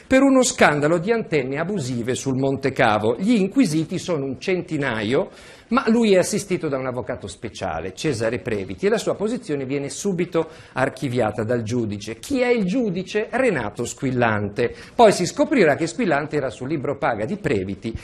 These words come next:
che gli versava soldi di Berlusconi. Una toga buona, un rarissimo caso di toga buona. Purtroppo però ci sono anche le toghe rosse, quelle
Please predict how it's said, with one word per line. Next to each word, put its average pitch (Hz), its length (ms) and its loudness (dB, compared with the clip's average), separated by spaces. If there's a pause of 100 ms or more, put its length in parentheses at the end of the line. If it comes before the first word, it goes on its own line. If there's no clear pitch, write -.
(120)
che 220 140 0
gli 196 140 0
versava 131 460 0
soldi 113 600 0 (180)
di 139 180 -2
Berlusconi. 117 800 0
Una 254 220 2
toga 135 320 0
buona, 90 520 -8
un 120 100 -6
rarissimo 120 600 -4
caso 101 320 -4
di 92 140 -10
toga 90 280 -6
buona. 90 300 -8
Purtroppo 240 500 0
però 113 260 0
ci - 120 -8
sono 117 260 -8
anche 110 260 -8
le 92 100 -8
toghe 101 240 -4
rosse, 196 400 0
quelle 170 340 0